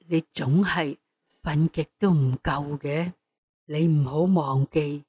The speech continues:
二十年前你嘅前身嘅慘痛結果。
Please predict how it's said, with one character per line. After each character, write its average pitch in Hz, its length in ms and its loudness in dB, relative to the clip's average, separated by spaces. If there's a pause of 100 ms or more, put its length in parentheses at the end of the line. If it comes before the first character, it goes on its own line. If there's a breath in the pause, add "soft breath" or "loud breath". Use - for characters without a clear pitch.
(180)
二 170 80 -8
十 156 320 -2
年 143 320 -2
前 139 380 0
你 156 200 -2
嘅 156 160 0
前 139 400 0
身 175 380 2 (520)
嘅 165 100 2
慘 151 460 -2
痛 156 380 0
結 151 180 -4 (120)
果。 135 580 -8